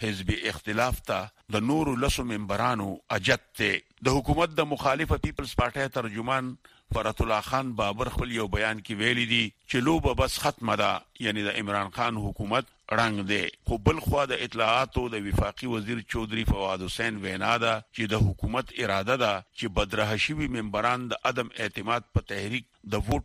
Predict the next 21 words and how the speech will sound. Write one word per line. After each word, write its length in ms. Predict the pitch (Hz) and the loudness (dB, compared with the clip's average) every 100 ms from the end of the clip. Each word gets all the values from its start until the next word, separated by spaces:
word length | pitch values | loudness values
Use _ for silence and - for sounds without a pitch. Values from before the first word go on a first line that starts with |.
| - | -2
اچولو 380 | 120 - 135 123 | -4 -2 -2 -2
نه 140 | 110 | 0
وړاندې 340 | 107 139 135 117 | 2 2 2 -2
وړاندې 520 | 107 120 127 101 92 - 113 | 2 2 2 -2 -4 -4 -2
نا 180 | 101 - 135 | 0 2 2
اهله 240 | 113 101 | 2 0
کړي. 240 | 92 104 90 - _ - | -2 -4 -6 -10 _ -4
چودري 440 | 120 113 127 143 | 0 0 0 2
فواد 320 | 131 117 107 101 | 2 2 0 -2
حسین 340 | - 131 127 | -2 -2 0
یاغي 360 | 113 101 104 131 | 0 0 0 -2
ممبرانو 580 | 123 104 101 110 120 120 | -2 -2 0 0 0 -2
ته 140 | 123 | -4
د 120 | 107 104 | -4 -4
مخاطب 480 | 95 98 98 98 - | -2 -4 -4 -8 -6
کولو 220 | 113 117 | -2 -2
په 140 | - 104 | -2 -4
موقع 280 | 95 90 107 | -4 -4 -4
ویلي 260 | 104 113 120 | 0 0 0
دي 180 | 120 117 104 - | 2 0 -2 -4
چې 140 | 110 | -2